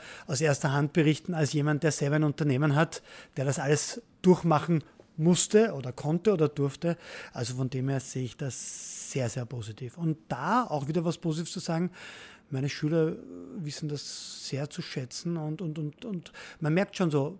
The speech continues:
bei welchen Themen kommen sie sehr stark. Bei dem zum Beispiel, weil die durchaus, also da gibt schon auch, äh, Entrepreneurship, äh, Denken bei, bei einigen der Schüler. Das finde ich wirklich durchaus beachtlich. Sie haben irgendwelche Modelabels und so, ja. Und, und, äh,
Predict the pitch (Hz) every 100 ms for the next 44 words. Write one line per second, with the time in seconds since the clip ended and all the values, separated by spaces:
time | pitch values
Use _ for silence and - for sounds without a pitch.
0 | - 143 147 - 175 156 156 156 156 151
1 | - 143 139 - 117 196 - _ _ _
2 | _ - 131 120 117 - 127 123 - 196
3 | 240 160 117 107 131 156 139 147 - -
4 | - - - - 139 143 220 - 214 -
5 | 233 190 170 156 175 160 160 151 151 139
6 | 131 - 196 - - 180 156 156 156 151
7 | - 196 165 160 170 - - - - 165
8 | 143 165 175 160 - 196 240 139 - -
9 | _ - 160 - 175 180 185 160 160 -
10 | 139 113 - 220 - - 117 104 - -
11 | - - 120 113 123 127 151 165 151 139
12 | 156 147 156 - 170 160 208 - - -
13 | - - 143 165 170 202 170 160 175 165
14 | 160